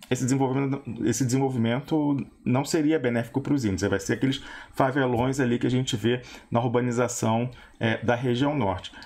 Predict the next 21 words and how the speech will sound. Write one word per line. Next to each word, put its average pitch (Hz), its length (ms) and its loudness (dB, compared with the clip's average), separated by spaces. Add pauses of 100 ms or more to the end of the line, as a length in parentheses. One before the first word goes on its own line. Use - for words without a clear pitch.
Agora, 101 420 0
eu 107 160 0 (260)
não 120 160 2
conseguiria, 131 500 0
por 139 140 0
exemplo, 131 380 -2
defender 160 380 0
essa 131 160 0
questão 131 420 0
de, 151 220 0 (320)
é, 120 260 2
reserva 123 400 0
indígena 120 340 0
como 131 200 2
zoológico, 110 600 0
manter 107 480 0
apartado 120 720 0
e 165 60 4
ao 147 120 2
preço 135 380 0
de 127 240 0